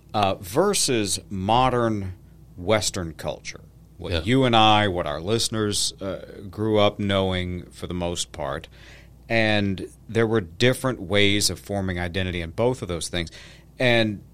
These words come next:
Speaker 1: both of them seem to have some advantages, but I, he defined both of them as crushing weights
Speaker 2: Yes.
Speaker 1: that, that the culture put on its people.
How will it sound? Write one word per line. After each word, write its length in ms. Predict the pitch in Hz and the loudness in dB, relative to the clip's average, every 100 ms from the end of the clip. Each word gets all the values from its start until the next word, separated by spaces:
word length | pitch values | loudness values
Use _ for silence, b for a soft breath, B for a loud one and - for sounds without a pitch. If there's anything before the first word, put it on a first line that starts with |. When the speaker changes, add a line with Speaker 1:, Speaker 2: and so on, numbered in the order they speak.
| - - - | -20 -20 -14
Speaker 1:
both 520 | 127 92 120 175 208 | -14 2 8 8 6
of 100 | 101 | 0
them 160 | 101 95 | -2 0
seem 280 | - 107 92 | 0 0 -2
to 120 | 92 | -4
have 300 | 82 82 78 | -2 -4 -4
some 480 | - 78 69 67 67 - - | -6 -8 -10 -12 -16 -20 -12
advantages, 920 | 82 78 73 87 101 78 69 67 - | -8 -4 -4 -4 -6 -8 -10 -8 -10
but 400 | 80 95 90 - - - | -6 -2 -2 -4 -14 -10
I, 280 | 98 58 - | -8 -10 -14
he 380 | - - - 131 | -18 -16 -6 -2
defined 840 | 117 - - 135 147 143 98 80 | -2 -4 -2 0 2 0 -4 -4
both 340 | 110 120 120 117 | 0 0 0 -8
of 160 | 107 | -8
them 300 | 117 113 113 b b b b | -6 -4 -6 b b b b
as 260 | - 85 - - | -6 -4 -4 -6
crushing 800 | - - 123 123 - 120 110 95 - - - | -16 -10 -6 -4 -2 -4 -4 -6 -10 -20 -18
weights 400 | 76 78 73 101 | -10 -6 0 6
Speaker 2:
Yes. 580 | 101 - - - - - B B B B B B B | 8 8 6 4 2 -4 B B B B B B B
Speaker 1:
that, 400 | - 95 90 - | 2 4 4 0
that 240 | 101 90 - - - 90 | 0 0 0 -12 -20 -10
the 100 | 95 | -10
culture 480 | - 110 110 - 98 | -4 0 0 0 -6
put 480 | - - 107 104 - | -6 -4 -2 -2 -4
on 240 | 90 82 76 | -6 -4 -6
its 180 | 73 | -8
people. 540 | - - 69 - - | -10 -12 -14 -14 -20